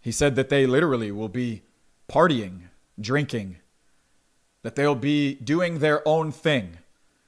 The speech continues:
And then the sign in the sky. The trumpet will sound, the lightning will flash.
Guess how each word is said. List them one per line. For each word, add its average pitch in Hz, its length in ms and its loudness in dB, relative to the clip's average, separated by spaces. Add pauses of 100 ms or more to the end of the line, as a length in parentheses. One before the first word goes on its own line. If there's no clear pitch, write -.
(480)
And 117 160 -4
then 147 260 4
the 123 60 -2
sign 135 500 0
in 120 100 -4
the 117 60 -6
sky. 107 460 -4 (1080)
The - 80 -12
trumpet - 380 0
will 131 120 -2
sound, 98 440 -6 (180)
the 113 80 -6
lightning 127 420 0
will 113 100 -4
flash. 101 580 -10